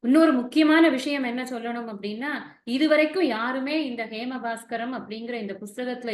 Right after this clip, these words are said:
இருக்கக்கூடிய இந்த லக்ஷ்மி சஹஸ்ரநாமத்துக்கான ஒரு வியாக்கியானத்தை யாரும் எழுதல. இது முதல் முயற்சி அப்படிங்கிறதுனால இதுக்கு பரம அனுகிரகம் அவருக்கு குருநாதர்கள் கிட்ட இருந்து இருந்திருக்கு.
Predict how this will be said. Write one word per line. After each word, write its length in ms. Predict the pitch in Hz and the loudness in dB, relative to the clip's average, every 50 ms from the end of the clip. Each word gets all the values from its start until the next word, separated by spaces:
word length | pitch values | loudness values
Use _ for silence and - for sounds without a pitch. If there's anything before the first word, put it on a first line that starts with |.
| 202 202 | -2 -4
இருக்கக்கூடிய 640 | 226 214 - 240 226 - 226 220 208 220 214 240 277 311 302 - - _ _ _ | -4 -4 -6 -6 -6 -6 -8 -8 -6 -4 -2 -2 -2 -2 -4 -8 -14 _ _ _
இந்த 200 | - 226 226 220 208 | -6 -4 -2 0 0
லக்ஷ்மி 380 | 196 196 196 196 - 311 330 339 | 0 0 -2 0 4 6 6 6
சஹஸ்ரநாமத்துக்கான 1500 | 349 339 311 294 285 277 277 269 277 277 262 254 254 254 254 254 - - 247 254 - 254 240 233 233 233 226 226 226 214 | 6 6 4 4 4 2 2 0 0 0 0 0 0 -2 -4 -4 -6 -8 -8 -8 -6 -6 -6 -4 -4 -4 -4 -4 -4 -4
ஒரு 180 | 208 202 202 196 196 202 - _ _ _ _ _ - | -4 -4 -4 -6 -8 -10 -14 _ _ _ _ _ -8
வியாக்கியானத்தை 760 | 220 196 202 226 - - 262 277 269 254 240 233 - - 320 277 | -4 -4 -4 -4 -2 0 0 0 2 0 0 -2 -2 -4 -4 -2
யாரும் 320 | 202 185 190 208 220 208 | -4 -4 -6 -6 -8 -8
எழுதல. 280 | 185 185 190 196 180 180 180 - _ _ _ _ _ _ _ _ _ _ _ _ _ - | -8 -8 -8 -10 -10 -10 -12 -16 _ _ _ _ _ _ _ _ _ _ _ _ _ -10
இது 180 | 214 196 311 277 | -4 -2 0 0
முதல் 360 | 208 202 202 247 294 330 330 277 | 2 2 4 6 6 8 6 6
முயற்சி 400 | 226 214 208 208 - - 202 - - _ _ _ _ _ _ _ _ _ _ | 4 2 -2 -4 -6 -12 -14 -16 -18 _ _ _ _ _ _ _ _ _ _
அப்படிங்கிறதுனால 760 | 208 202 - 233 277 277 262 240 214 208 208 208 202 208 220 | -14 -10 -6 -4 -2 -2 -2 -4 -6 -6 -6 -6 -6 -4 -6
இதுக்கு 760 | 269 285 240 214 240 254 277 277 - - 349 339 277 - - - | -6 -8 -8 -6 -6 -8 -8 -6 -4 -2 0 0 -2 -4 -8 -12
பரம 260 | - 190 202 233 240 247 247 226 | -10 -6 -4 -2 -2 0 -2 -2
அனுகிரகம் 500 | 214 254 302 - 262 311 294 302 311 302 285 233 | -2 -4 -4 -2 -2 0 2 2 2 2 2 0
அவருக்கு 300 | 233 226 220 220 - - | -2 -6 -6 -8 -8 -6
குருநாதர்கள் 680 | 208 208 202 220 240 247 247 240 233 214 208 202 196 202 | -6 -4 -4 -4 -4 -4 -4 -4 -4 -4 -4 -4 -4 -6
கிட்ட 140 | 196 190 220 220 | -8 -8 -8 -6
இருந்து 220 | 220 247 240 240 | -6 -4 -4 -4
இருந்திருக்கு. 540 | 208 202 214 220 220 226 233 220 220 269 | -4 -4 -4 -4 -4 -4 -6 -4 -2 -2